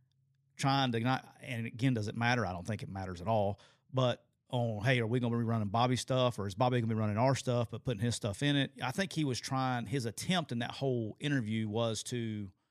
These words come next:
be coy on what they were gonna be doing offensively and leaving that mystique out there to not give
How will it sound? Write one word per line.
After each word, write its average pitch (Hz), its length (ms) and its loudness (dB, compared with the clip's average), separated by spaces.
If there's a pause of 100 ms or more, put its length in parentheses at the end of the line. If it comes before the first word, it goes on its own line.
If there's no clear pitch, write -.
(520)
be 139 200 2
coy 143 520 0
on 110 580 -2 (240)
what 135 200 0
they 127 100 0
were 117 100 -2
gonna 113 140 -4
be 110 80 0
doing 95 300 -4
offensively - 580 -14 (580)
and 131 240 2
leaving 156 360 4
that 131 160 0
mystique 123 460 -4
out 131 240 2
there 110 240 0
to 117 100 -6
not 117 220 -2
give 120 220 -2